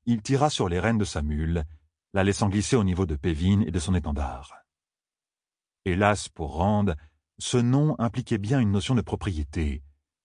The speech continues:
et les souvenirs de Loustérine lui confirmaient cette interprétation. Comment pouvait-on posséder des êtres humains ?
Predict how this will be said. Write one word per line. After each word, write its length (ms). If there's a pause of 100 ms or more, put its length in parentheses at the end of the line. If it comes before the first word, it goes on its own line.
(160)
et 60
les 100
souvenirs 400
de 60
Loustérine 680
lui 100
confirmaient 380
cette 140
interprétation. 760 (1500)
Comment 320
pouvait-on 360
posséder 360
des 160
êtres 260
humains ? 380